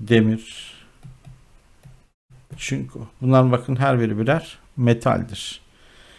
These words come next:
Dolayısıyla bunlar tel, levha haline getirilebiliyor. Ve aynı zamanda işlenebiliyor. Yani farklı,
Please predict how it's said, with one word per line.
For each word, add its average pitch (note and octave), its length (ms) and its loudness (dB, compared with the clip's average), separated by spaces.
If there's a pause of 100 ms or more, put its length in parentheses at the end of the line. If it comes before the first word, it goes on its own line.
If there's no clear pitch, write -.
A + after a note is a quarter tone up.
(340)
Dolayısıyla C3+ 540 2
bunlar B2+ 500 0
tel, C3 320 0
levha A#2+ 200 2
haline B2 260 2
getirilebiliyor. A2+ 840 -2 (1000)
Ve C3 180 4
aynı B2+ 280 6
zamanda A2+ 460 2
işlenebiliyor. A2+ 840 2
Yani G#2 180 0
farklı, A2+ 560 0